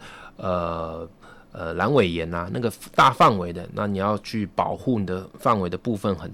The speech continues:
大。那就可以使用水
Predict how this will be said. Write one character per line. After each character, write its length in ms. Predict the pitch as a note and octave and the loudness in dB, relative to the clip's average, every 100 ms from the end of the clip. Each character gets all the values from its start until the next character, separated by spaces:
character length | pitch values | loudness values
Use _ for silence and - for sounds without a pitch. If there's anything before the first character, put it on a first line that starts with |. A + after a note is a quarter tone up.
| - | 2
大。 240 | B2 F2+ - - - - - - | 2 2 -6 -20 -20 -20 -20 -2
那 200 | F#2+ F2+ | -2 -2
就 100 | - | -6
可 140 | G2 G#2 | -4 -4
以 100 | F2 | -4
使 280 | - - E2+ | -6 -8 -2
用 260 | G2+ F#2+ | -2 -2
水 320 | - - F2 | -6 -4 -4